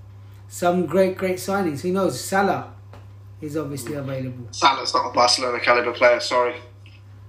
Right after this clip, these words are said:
Speaker 2: Tell it how it is.
Speaker 1: Well, he's definitely linked with Real Madrid.
Speaker 2: And he's gonna go there and become the next Eden Hazard.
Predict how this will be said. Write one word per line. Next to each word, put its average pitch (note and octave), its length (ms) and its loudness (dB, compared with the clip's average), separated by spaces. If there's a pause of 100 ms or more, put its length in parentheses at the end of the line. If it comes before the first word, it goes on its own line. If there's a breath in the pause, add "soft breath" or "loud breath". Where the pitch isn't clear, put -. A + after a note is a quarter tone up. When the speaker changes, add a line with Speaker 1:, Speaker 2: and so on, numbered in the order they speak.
(1000)
Speaker 2:
Tell C#3 160 2
it C3+ 80 2
how C3+ 140 6
it C3+ 100 4
is. C#3+ 320 -2 (520 soft breath)
Speaker 1:
Well, F3 140 2
he's F#3+ 140 0
definitely A#3+ 400 4
linked G3+ 280 0
with D#3 120 -6
Real F3 240 2
Madrid. D#3+ 420 -2 (1400)
Speaker 2:
And B2+ 140 0
he's C#3+ 140 2
gonna C3+ 160 2
go D#3 180 6
there C3 140 2
and A#2+ 80 -4
become A#2+ 440 -4 (240)
the A#2 60 -6
next B2+ 320 -2
Eden C3 300 -4
Hazard. A#2 440 -2